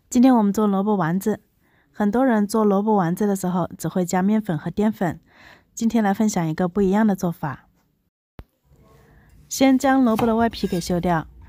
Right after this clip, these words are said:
然后去掉头尾。因为萝卜生长在土中，就像土豆和红薯，所以最好去一下它的外皮。然后将萝卜擦成细丝，往里面加入适量的食盐，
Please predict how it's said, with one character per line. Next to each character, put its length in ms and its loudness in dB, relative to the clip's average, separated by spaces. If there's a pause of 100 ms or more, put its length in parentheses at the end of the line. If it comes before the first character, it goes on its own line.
(180)
然 140 -4
后 100 -2
去 160 -4
掉 160 0
头 260 -4
尾。 180 0 (1400)
因 120 4
为 120 6
萝 180 4
卜 160 0
生 180 -2
长 200 -2
在 260 -2
土 220 -6
中， 260 -4 (480)
就 100 -2
像 200 0
土 160 -6
豆 160 0
和 160 -2
红 180 -4
薯， 260 -4 (120)
所 240 -4
以 40 -2
最 220 -2
好 180 -4
去 240 -6
一 60 0
下 160 -2
它 100 -2
的 120 0
外 160 0
皮。 360 -2 (800)
然 140 0
后 80 4
将 240 0
萝 140 0
卜 260 0
擦 180 -6
成 160 -2
细 200 -2
丝， 360 -4 (960)
往 140 4
里 80 4
面 160 2
加 180 2
入 100 2
适 160 -4
量 140 2
的 100 0
食 180 -4
盐， 400 -2